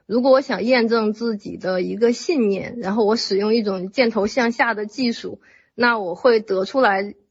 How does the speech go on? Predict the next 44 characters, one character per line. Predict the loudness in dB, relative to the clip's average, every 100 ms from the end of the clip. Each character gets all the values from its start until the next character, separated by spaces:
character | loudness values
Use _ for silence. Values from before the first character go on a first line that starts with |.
| -6
就 | -4
是 | 2
我 | 2 2 -2
这 | 0
个 | 0
信 | 0 0 2
念 | 4 2 0 -4
的， | -6 -6 -2
就 | 0
我 | 4
对 | 2
它 | 2 -2
相 | 0 0 2
信 | 0
的 | -2
一 | -4
个 | -8
可 | -6 -8
能 | -8 -10
性。 | -4 -4 -4 _ _ _ _ _ -2
这 | -2
个 |
可 | 2 0
能 | 2
性 | 4 2
是 | 0
怎 |
么 | -4
算 | -2 0 0
出 | 0
来 | -6 -4
的 | -6
呢？ | -6 -10 _ _ _
它 | -2 0
是 | 2 0 0 -6
一 | 0
个 | 2 4
概 | 2 2
率 | 0 -4
相 | 0 0 0
乘 | -2 -6
的 | -6
算 | -2 -4 -4
法。 | -10 -14